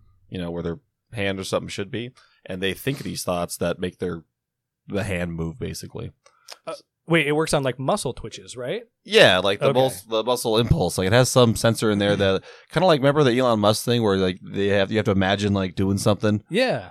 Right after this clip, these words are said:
Speaker 1: They have to imagine, like, opening and closing their fist in this thing for a while, and then they can just hold on and then imagine doing it, and it'll happen.
Speaker 2: But do they have, like, an electrode in their brain?
Speaker 1: Not in their brain.
Speaker 2: But, like,
Speaker 1: It's
Speaker 2: in
Speaker 1: on the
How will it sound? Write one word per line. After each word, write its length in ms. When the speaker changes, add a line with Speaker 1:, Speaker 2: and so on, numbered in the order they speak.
Speaker 1:
They 200
have 120
to 80
imagine, 400
like, 160
opening 360
and 100
closing 300
their 80
fist 520
in 140
this 140
thing 200
for 140
a 80
while, 440
and 180
then 400
they 100
can 180
just 140
hold 220
on 140
and 100
then 220
imagine 440
doing 280
it, 20
and 80
it'll 160
happen. 400
Speaker 2:
But 100
do 80
they 140
have, 160
like, 100
an 80
electrode 400
in 80
their 140
brain? 520
Speaker 1:
Not 140
in 40
their 100
brain. 400
Speaker 2:
But, 200
like, 260
Speaker 1:
It's 180
Speaker 2:
in 60
Speaker 1:
on 160
the 480